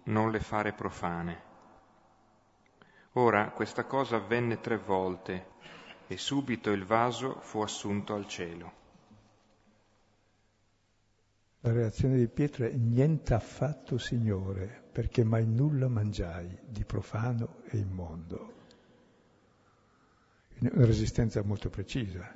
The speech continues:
Speaker 2: "Niente affatto, mai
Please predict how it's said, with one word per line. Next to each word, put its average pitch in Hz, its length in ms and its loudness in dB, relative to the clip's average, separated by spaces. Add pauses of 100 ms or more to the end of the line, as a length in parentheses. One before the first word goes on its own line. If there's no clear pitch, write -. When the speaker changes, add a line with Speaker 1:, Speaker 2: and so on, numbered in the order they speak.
Speaker 2:
"Niente 127 380 4
affatto, - 800 -4 (1200)
mai 131 380 2